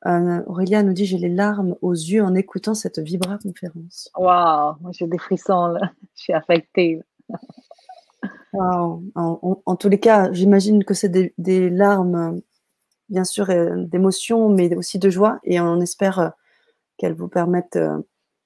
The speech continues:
Speaker 1: euh, de vous aider à vous sentir mieux. C'est vraiment, euh, le but de cette Vibra conférence. Euh, on a d'autres, euh, d'autres posts encore, Cathy. « Moi, ce qui m'arrive la nuit, c'est quand je vais au lit, presque tout de suite.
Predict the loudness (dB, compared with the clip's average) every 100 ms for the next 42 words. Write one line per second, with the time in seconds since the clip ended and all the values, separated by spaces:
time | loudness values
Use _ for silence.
0 | -12 -8 -6 -6 -4 2 4 4 0 -6
1 | -16 -10 -10 -8 -6 -6 -4 -4 -6 -8
2 | -12 -8 -4 -2 -2 -2 -4 -4 -4 -4
3 | -6 -8 -14 -12 -10 -8 -6 -4 -4 -4
4 | -6 -6 -6 -6 -8 -10 -16 -18 -16 -18
5 | -20 _ _ 0 2 4 4 4 4 2
6 | -2 -2 0 0 0 -4 -6 -4 -2 -2
7 | -8 -4 -4 -4 -10 -8 -8 -8 _ -20
8 | -20 -20 _ _ 0 2 2 2 2 2
9 | 0 0 2 4 2 2 -2 -4 -4 -4
10 | -2 -2 0 -2 -2 -6 -4 -2 -2 -4
11 | -6 -8 -8 -6 -8 -8 -8 -8 -8 -10
12 | -12 -20